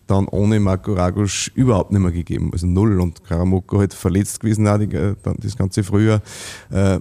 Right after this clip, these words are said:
dann hat da halt das gefällt und dann hat halt der Eggestein dort ausgeholfen, hat er echt gut angefangen, dann hat einige Tore geschossen, aber hinten raus ist dann halt auch nichts mehr gegangen. Und jetzt, glaub ich, bei Antwerpen hat jetzt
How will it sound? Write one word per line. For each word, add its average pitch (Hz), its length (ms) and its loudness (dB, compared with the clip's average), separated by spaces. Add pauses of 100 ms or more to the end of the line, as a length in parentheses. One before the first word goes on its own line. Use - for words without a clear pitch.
(140)
dann 101 180 2
hat 107 180 -2
da 113 60 2
halt 107 180 0
das 110 120 0
gefällt 107 240 0
und 92 120 0
dann 95 140 0
hat 98 40 2
halt 101 200 0
der - 100 -2
Eggestein 104 420 0
dort 101 220 -2
ausgeholfen, 110 580 -2
hat 92 140 0
er 85 60 2
echt 107 180 0
gut 120 180 2
angefangen, 107 460 0
dann 101 160 0
hat 101 160 2
einige 104 320 0
Tore 107 240 0
geschossen, 110 460 -2
aber 101 140 0
hinten 104 220 0
raus 101 240 0
ist 107 160 -2
dann 110 100 4
halt 104 120 2
auch 95 80 2
nichts 110 320 0
mehr 101 120 2
gegangen. 90 300 0
Und 90 140 -4
jetzt, 95 200 -8
glaub 107 120 -2
ich, 98 100 -4
bei 104 140 0
Antwerpen 95 480 0
hat 101 220 0
jetzt - 380 -6